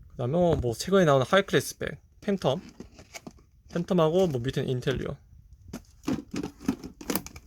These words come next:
그리고 나머지 뭐 거부왕, 뭐 이상했고, 리자몽,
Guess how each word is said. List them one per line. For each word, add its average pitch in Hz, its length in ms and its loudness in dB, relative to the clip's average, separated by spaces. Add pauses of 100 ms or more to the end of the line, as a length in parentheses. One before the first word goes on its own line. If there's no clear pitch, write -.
(840)
그리고 139 440 2
나머지 135 560 2
뭐 113 260 -2
거부왕, 120 760 2 (840)
뭐 - 200 -10 (100)
이상했고, 135 760 2 (920)
리자몽, 156 840 4